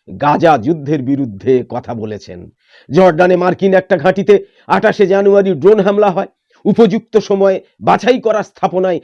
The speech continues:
এর জন্য উপযুক্ত জবাব দেওয়ার ঘোষণা করেছিলেন মার্কিন প্রেসিডেন্ট জো বাইডেন। আক্রমণ হয়েছেও। এমনিতেই সিরিয়া, ইয়েমেন, লেবানন, ইরাক, ইরানে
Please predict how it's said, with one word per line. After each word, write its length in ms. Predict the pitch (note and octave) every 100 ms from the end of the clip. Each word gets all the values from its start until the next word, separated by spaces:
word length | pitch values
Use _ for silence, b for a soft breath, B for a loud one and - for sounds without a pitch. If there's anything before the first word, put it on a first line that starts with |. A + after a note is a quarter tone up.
| b
এর 160 | F3 F3
জন্য 240 | F3 F#3 F3
উপযুক্ত 560 | F3+ F#3 A#3 A#3+ - G#3+
জবাব 440 | D#3 E3 A#3+ A3
দেওয়ার 240 | G3+ G3+ D3+ - _ A#2+
ঘোষণা 400 | B2+ F3+ F3+ E3
করেছিলেন 500 | C3+ D3 C3 C#3+ C3+
মার্কিন 400 | B2 C#3 - C#3
প্রেসিডেন্ট 460 | B2+ B2 A#2 A#2 G#2+ _ _ B2
জো 180 | B2 D#3
বাইডেন। 380 | C#3 C3 C#3
আক্রমণ 360 | C#3 B2 C3+ C3
হয়েছেও। 540 | A#2 C#3+ B2+ - C2+ - b b
এমনিতেই 500 | E3+ A#3 C4 C#4+ B3
সিরিয়া, 440 | - B3 C4 A#3+ - _ _
ইয়েমেন, 480 | F#3+ A#3 B3+ A#3 G#3 - _
লেবানন, 540 | C#3 G#3+ B3+ B3 G3+ - _
ইরাক, 380 | - G#3+ C4 A#3+ - -
ইরানে 400 | G3+ B3+ A3+